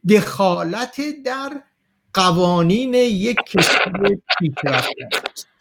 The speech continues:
بنابراین، اه، من اونو محکوم می‌کنم و، و، ام، سخن بقیه، سخن و خدمت می‌ذارم برای شما.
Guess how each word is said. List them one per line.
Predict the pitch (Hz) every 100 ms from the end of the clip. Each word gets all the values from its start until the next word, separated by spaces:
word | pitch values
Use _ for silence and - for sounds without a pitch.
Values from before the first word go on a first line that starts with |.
| _ _ -
بنابراین، | 156 170 165 170 170 170 185 220 226 220 _ _ _ _
اه، | - 147 143 143 - 185
من | 160 147 165 180 185 170 _ _
اونو | 170 175 180 180 180 - _ _
محکوم | 160 165 143 - - 247
می‌کنم | 247 233 - 202 196 196 190 - _ -
و، | 156 127 - _ 160
و، | 156 165 156 147 - _ _ _ _
ام، | 170 147 143 139 135 127 127 143 139
سخن | 131 - 135 165 170 175 - -
بقیه، | 147 151 160 170
سخن | - 151 - 160
و | 160 151 151 _ _ _ _ 135
خدمت | - 143 - 156 151
می‌ذارم | 165 156 143 160 160 156 156 147
برای | 143 151 160
شما. | - 156 151 185 233 269